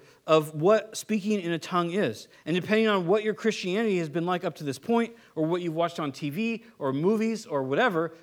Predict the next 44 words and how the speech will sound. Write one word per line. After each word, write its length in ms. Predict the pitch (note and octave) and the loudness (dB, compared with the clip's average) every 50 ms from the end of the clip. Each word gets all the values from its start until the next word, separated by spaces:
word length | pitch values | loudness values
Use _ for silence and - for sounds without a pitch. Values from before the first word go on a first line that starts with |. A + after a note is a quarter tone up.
| _ _ | _ _
will 120 | D#3+ E3+ | -4 -2
determine, 600 | E3+ F3+ E3 - - A3+ A#3+ A#3 G#3 G3 F#3+ F#3 F#3 - - _ _ _ _ _ | 0 0 -2 -2 -4 -4 -2 -2 -2 -2 -4 -6 -10 -16 -20 _ _ _ _ _
uh, 560 | D#3+ D3+ D3 C#3+ C#3+ D3 C3 - E3 D3+ D3 C#3 | -6 -4 -2 -2 -2 -4 -6 -8 -8 -8 -8 -6
in 180 | D3 C#3+ C#3 C#3+ | -6 -6 -2 0
large 280 | E3+ C4+ C#4+ A3+ - - | 2 4 4 2 0 0
part, 280 | F#3 D3+ D3+ D#3 D3 | 2 2 2 2 2
what 200 | C#3+ E3+ F#3 F3+ | 0 -2 -2 -2
you, 340 | F3+ F#3 F#3 F3+ F3+ - - - _ _ _ _ _ | -2 -2 -2 -4 -4 -6 -10 -18 _ _ _ _ _
uh, 520 | - D#3+ D3+ D3+ C#3+ C3+ B2+ A#2+ A#2+ A#2+ A2 - | -8 -4 -2 -2 -2 -2 -2 -4 -4 -6 -8 -6
what, 200 | D3+ C#3+ E3 D#3+ | -4 -4 -2 0
what 100 | - F3+ - | 0 0 2
that 120 | F#3+ E3+ | 2 2
means 280 | E3+ A3 A3+ - A3 - | 2 2 0 0 -2 -6
to 80 | C3 | -6
you, 120 | A2+ A2 A2+ | -6 -4 -4
what, 140 | C3+ C#3 C#3 | -6 -6 -4
what 120 | D#3 D#3+ D3 | -4 -2 0
that, 260 | E3 D3+ - - - - | 0 -2 -2 -6 -12 -8
what, 280 | D#3 E3 D3+ - - _ | -6 -6 -6 -6 -12 _
what 140 | F3 F3 F#3 | -2 0 2
object 340 | G3+ G#3+ F#3+ D#3+ E3+ C#3 - | 2 2 2 0 -4 -4 -4
that 80 | D3 | -6
brings 200 | C3+ D#3 D#3+ D#3+ | -4 -4 -4 -4
up 120 | E3 D3 D#3 | -4 -6 -8
into 180 | D3+ C3+ - | -10 -8 -8
your 100 | D#3 C3+ | -6 -6
mind. 360 | B2+ B2+ C3 C3 A#2+ G2 G2 - - _ _ _ _ _ _ _ _ _ _ _ _ _ _ _ _ _ _ _ _ _ _ _ _ _ _ _ | -4 -4 -4 -4 -6 -8 -10 -14 -20 _ _ _ _ _ _ _ _ _ _ _ _ _ _ _ _ _ _ _ _ _ _ _ _ _ _ _
So, 360 | _ - G#3+ G#3 G3 F#3+ G3 - - - _ _ _ _ _ _ _ _ _ _ _ _ _ - | _ 2 4 4 4 4 0 -6 -14 -20 _ _ _ _ _ _ _ _ _ _ _ _ _ 0
on 200 | E3 E3+ E3+ F3 | 0 2 2 0
the 80 | E3 | 2
day 120 | D#3 A3 G#3+ | 4 4 4
of 100 | F3+ - | 4 2
Pentecost, 840 | - A#3 D4+ D#4+ - - D#3+ C3+ C#3 F#3 A3+ - - - - - - _ _ _ _ _ _ _ _ _ _ _ _ - | 2 4 4 4 2 2 2 2 2 2 0 -4 -10 -16 -18 -20 -20 _ _ _ _ _ _ _ _ _ _ _ _ -10
if 140 | B2 - | -6 0
we 60 | F#3+ F#3+ | 2 2
were 40 | |
to 80 | F#3 F3+ | 2 4
go 180 | D#3+ F#3+ G#3+ G3 | 4 4 4 4
back 260 | G3 G3 G#3 G3+ G3+ | 4 4 4 2 0
to 80 | - F#3+ | -4 -2
when 140 | F#3 F3 D#3+ | -2 -2 -2
the 60 | C#3+ | -2
Spirit 500 | - - - - - G3+ A3+ A3+ G#3 E3 | -4 -8 -12 -4 2 4 4 4 4 2
fell 500 | - - G3 F3+ F#3 F#3+ G#3+ A3 A3 | -2 -2 0 2 2 2 2 0 -2